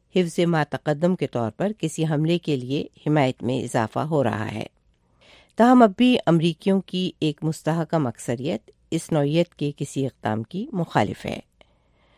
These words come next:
اگرچہ شمالی کوریا کو امریکہ پر کسی حملے سے روکنے کے لیے اس نوعیت کا کوئی حملہ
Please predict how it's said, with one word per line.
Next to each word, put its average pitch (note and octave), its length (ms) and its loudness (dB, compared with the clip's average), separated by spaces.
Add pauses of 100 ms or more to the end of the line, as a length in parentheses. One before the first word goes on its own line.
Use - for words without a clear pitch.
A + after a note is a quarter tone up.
(240)
اگرچہ G#3+ 320 4
شمالی G3+ 360 4
کوریا F3+ 360 2
کو F#3 400 0
امریکہ D#3 440 0
پر E3+ 240 -2
کسی D#3 320 -6
حملے D3 260 0
سے D3+ 180 -2
روکنے D3 340 0
کے D3 160 -4
لیے C3 280 -6 (580)
اس A3+ 220 0
نوعیت F3 420 2
کا D#3 380 2
کوئی C#3+ 280 2
حملہ A#2+ 200 0